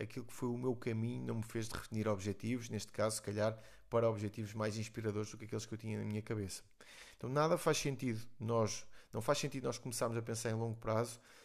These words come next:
se nós, por exemplo, não temos as tarefas organizadas para a semana. Esta é a minha opinião e é aquilo que eu vejo em centenas de clientes com quem trabalho,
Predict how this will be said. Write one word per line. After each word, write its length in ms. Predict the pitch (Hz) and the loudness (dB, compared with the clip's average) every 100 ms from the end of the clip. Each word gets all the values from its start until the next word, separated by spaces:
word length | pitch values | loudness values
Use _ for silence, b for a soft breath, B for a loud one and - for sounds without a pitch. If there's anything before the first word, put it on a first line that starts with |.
| B | B
se 160 | - | -4
nós, 180 | 120 117 | 0 0
por 180 | 120 135 | 0 0
exemplo, 480 | 131 110 117 113 - | 2 4 2 0 -6
não 180 | 113 113 | -2 -2
temos 240 | 113 113 | -2 -2
as 80 | 110 | -2
tarefas 400 | - 107 104 101 | 0 0 0 -2
organizadas 640 | 104 101 101 98 101 101 | -4 -2 -4 -2 -2 -4
para 120 | - 110 | -4 -2
a 40 | |
semana. 440 | - 107 107 123 123 B B B - | -2 0 0 0 -6 B B B 2
Esta 420 | 117 117 123 117 - | 2 2 -4 -6 -4
é 140 | 117 | 0
a 40 | 110 | 2
minha 180 | 110 | 2
opinião 500 | 107 - 101 113 123 - | 0 0 2 2 0 -2
e 120 | 117 | 0
é 40 | 113 | 0
aquilo 180 | 117 | -2
que 80 | 113 | -2
eu 80 | 107 | -2
vejo 340 | 101 107 104 - | 2 2 2 -4
em 80 | 104 | -4
centenas 440 | - 104 107 107 | -2 -2 0 -2
de 60 | - | -2
clientes 300 | 107 104 104 | -2 0 0
com 120 | 104 | -4
quem 160 | 107 104 | -2 0
trabalho, 400 | 104 101 107 | 4 6 6